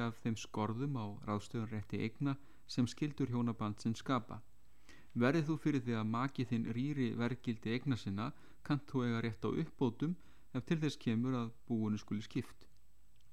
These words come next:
Hagnýtara ákvæði er sú regla að hvorugt hjóna geti án, án samþykkis maka veðsett, selt eða leigt húsnæði, búslóð eða annað lausafé sem er ætlað sem bústaðar fjölskyldunar, eh,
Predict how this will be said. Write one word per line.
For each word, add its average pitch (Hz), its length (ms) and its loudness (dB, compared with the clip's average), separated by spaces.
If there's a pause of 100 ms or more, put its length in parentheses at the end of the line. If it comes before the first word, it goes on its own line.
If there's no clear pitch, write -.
(1080)
Hagnýtara 143 680 4
ákvæði 127 400 2
er 113 80 0
sú 113 160 0
regla 107 360 0
að 110 160 -4
hvorugt 165 520 0
hjóna 101 400 0
geti 117 320 -2
án, 117 160 2 (240)
án 131 260 0
samþykkis 131 720 -2
maka 104 440 0 (380)
veðsett, 113 600 0
selt - 480 -4
eða 107 160 0
leigt 110 400 -4
húsnæði, 113 560 -2 (380)
búslóð 117 640 0
eða 104 160 -2
annað 110 360 -2
lausafé 107 460 0 (460)
sem 107 160 0
er 107 100 2
ætlað 104 320 -2
sem 101 220 -2
bústaðar 107 480 -2
fjölskyldunar, 120 600 -2 (720)
eh, 117 200 0